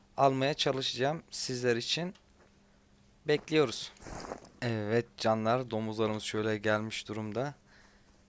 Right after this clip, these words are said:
Şu arkadaş doksan beş kupa puanı, yüz on bir kupa puanı var.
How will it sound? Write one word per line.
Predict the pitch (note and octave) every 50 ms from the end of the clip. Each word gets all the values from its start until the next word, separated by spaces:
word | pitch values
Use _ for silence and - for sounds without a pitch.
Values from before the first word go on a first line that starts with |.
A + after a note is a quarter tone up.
| _ _ -
Şu | - - - C3+
arkadaş | C3 B2 A#2+ A2 - A#2+ G2+ G#2+ A2+ - -
doksan | - A2 - - - B2 A#2 A#2+ A#2 A2+
beş | B2+ C3+ C3 - -
kupa | - - - B2
puanı, | A#2 - B2 A#2+ A#2+ A#2 - -
yüz | G#2+ A2+ A#2 C3 C#3 C3+ - -
on | C3+ C3+ D3 D#3 D#3 D3+ C#3
bir | C#3+ C#3 B2+
kupa | - - - - C3
puanı | - - B2+ B2 B2 A#2 A#2
var. | A2+ B2 C#3 D#3 E3+